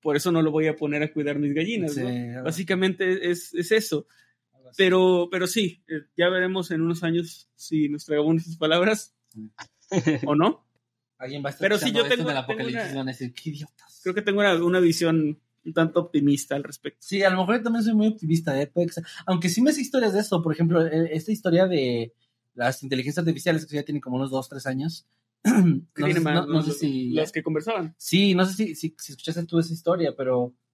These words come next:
Speaker 2: de que programaron una inteligencia y luego otra y las pusieron en comunicación para ver qué hacían y empezaron en cierto momento a, a desarrollar un lenguaje que ya no entendíamos los humanos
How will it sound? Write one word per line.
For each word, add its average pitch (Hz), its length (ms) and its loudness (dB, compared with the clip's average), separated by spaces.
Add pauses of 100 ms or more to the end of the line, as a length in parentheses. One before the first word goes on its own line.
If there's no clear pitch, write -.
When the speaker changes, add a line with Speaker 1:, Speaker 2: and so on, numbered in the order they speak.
(600)
Speaker 2:
de 143 200 -16
que 123 280 -20
programaron 147 680 0
una 143 180 0
inteligencia 196 640 0 (840)
y 143 80 -8
luego 143 300 -2
otra 185 460 2
y 151 100 -2
las 139 160 -4
pusieron 151 360 0
en 156 80 4
comunicación 139 460 -2
para 143 120 -2
ver 135 120 -4
qué - 100 -10
hacían 170 440 -2 (420)
y 135 100 -4
empezaron 147 500 2
en 135 140 -2
cierto 151 240 -4
momento 143 560 0 (100)
a, 123 260 2
a 123 200 -6
desarrollar 131 720 0
un 147 140 2
lenguaje 143 540 0
que 127 160 -8
ya 127 140 -2
no 143 120 2
entendíamos 139 560 -4
los 143 160 -8
humanos 170 580 0